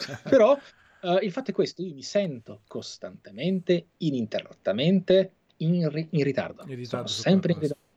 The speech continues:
Speaker 2: Qualunque cosa faccia, sono in ritardo. Ho circa, mm,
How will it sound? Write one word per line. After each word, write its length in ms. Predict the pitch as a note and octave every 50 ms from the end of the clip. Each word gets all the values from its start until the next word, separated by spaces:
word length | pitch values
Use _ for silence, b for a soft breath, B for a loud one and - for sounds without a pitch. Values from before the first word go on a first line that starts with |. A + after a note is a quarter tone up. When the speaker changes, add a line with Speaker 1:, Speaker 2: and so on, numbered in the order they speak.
| _
Speaker 2:
Qualunque 680 | - F3 D#3+ D#3 E3+ A3 C4+ D4 D4+ B3 - - G#3 -
cosa 300 | - G3+ A3 A3 G3 F#3
faccia, 640 | E3 - G#3 G#3+ F#3+ - - - - - F#2+ G2 - b b b b
sono 260 | b - - E3 E3
in 80 | D#3+ D#3+
ritardo. 500 | D3+ C#3+ - - - - - - - B B B B B B -
Ho 420 | A#3 A3+ G#3 F3 G3+ A#3 - -
circa, 800 | - - - A#3 A3+ F3+ D#3 - - C#3 B2+ B2 A2+ G#2+ G#2+ G#2
mm, 180 | F#2+ F#2+ F2+